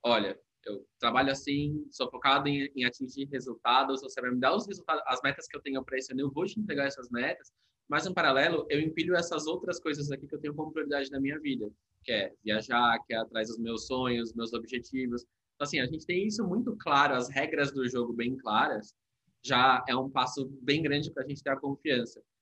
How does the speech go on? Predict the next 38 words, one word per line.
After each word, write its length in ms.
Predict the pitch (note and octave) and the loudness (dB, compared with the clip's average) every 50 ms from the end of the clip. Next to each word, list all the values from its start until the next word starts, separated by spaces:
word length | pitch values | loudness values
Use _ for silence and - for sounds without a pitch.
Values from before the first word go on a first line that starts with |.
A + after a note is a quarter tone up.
| _ - | _ -8
E 80 | - | -6
isso 100 | - - | -4 -4
é 40 | G#3+ | -4
uma 100 | A3+ C4+ | -4 -4
coisa 160 | - G3+ A3 | -4 -4 -6
que 80 | G#3+ A3+ | -6 -6
a 40 | G#3+ | -6
gente 160 | A3 - - - | -6 -6 -8 -8
conquista 680 | A3 B3+ - - A3 G#3 G#3+ G#3+ A#3 G#3 G#3 G#3+ - | -8 -6 -2 0 0 0 0 2 2 2 2 2 2
ao 140 | - F3 F3 | 2 2 4
longo 240 | F3+ F3+ F#3 F#3 F#3 | 6 4 4 4 2
do 140 | F#3 G#3+ G#3+ | 0 0 0
tempo, 320 | G#3 F3 D3 B2+ A#2+ - | 0 0 0 -2 -2 -4
né? 120 | A#2 A#2 A#2+ | -4 -4 -2
Então, 340 | B2 B2 C#3 C#3+ D#3+ D#3 - _ _ _ _ | -2 -2 -2 -2 -4 -4 -10 _ _ _ _
desde 200 | - D3+ F3+ G3+ | -2 0 0 0
o 20 | G#3+ | 0
meu 100 | G#3+ - | 0 0
primeiro 280 | F#3+ F3+ F#3 F#3+ F3+ | 0 0 0 0 0
dia, 140 | F3 - F3+ | 0 -2 -6
eu 60 | F3+ | -6
falei, 280 | F3 - D4+ D4 G#3+ D3 | -6 -6 -6 -2 0 2
"Olha, 280 | B2+ A2 G2+ G2 - - _ - | 2 2 2 0 -2 -6 _ -2
quais 140 | D#3+ E3 - | -2 -2 0
são 100 | G3+ F3 | -2 -2
as 80 | E3+ | -2
minhas 140 | F3+ D#3+ D3 | 0 0 0
metas? 260 | B2 G#2+ - - - | 0 -2 -4 -6 -16
O 100 | - _ | -18 _
que 100 | - F#3 | -20 -14
que 80 | - G#3 | -10 -8
você 200 | G#3+ G#3+ A3 G3 | -6 -4 -6 -4
quer 200 | - - F3+ F3+ | 0 0 0 0
que 80 | F#3 | 0
eu 40 | F#3 | -2
entregue 500 | E3 E3 E3 - D#3 D3 D#3 D3 C#3+ D3 D3 - - | -4 -4 -4 -4 -6 -4 -2 0 0 0 -2 0 2
esse 320 | D3 D3 D3 D3 - D3 | 2 2 2 2 0 0
ano?" 300 | C3 B2 A2 G#2 G2+ - | 0 2 0 -2 -4 -8